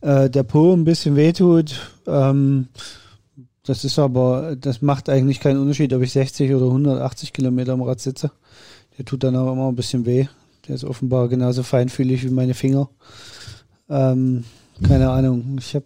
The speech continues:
da einfach keine Hornhaut, die das abhält. Weiß auch nicht warum. Ähm, das ist jetzt aber, da muss man sich dran gewöhnen und mit den guten Klamotten, die ich dann anhab, dann, dann geht das eigentlich ganz gut. Ich muss dann halt,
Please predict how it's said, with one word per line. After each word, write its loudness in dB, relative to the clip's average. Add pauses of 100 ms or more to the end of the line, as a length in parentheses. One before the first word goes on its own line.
da 2
einfach -2
keine 0
Hornhaut, 2
die -4
das -4
abhält. 0 (760)
Weiß -4
auch -4
nicht -2
warum. 0
Ähm, 2
das -4
ist -8
jetzt 0
aber, 2 (220)
da -6
muss 0
man 0
sich -4
dran 0
gewöhnen 0
und 0 (680)
mit -6
den 0
guten 0
Klamotten, 2
die 0
ich -8
dann -2
anhab, 0
dann, 0
dann -4
geht -4
das -4
eigentlich -6
ganz -6
gut. -6 (100)
Ich -6
muss 2
dann 4
halt, 2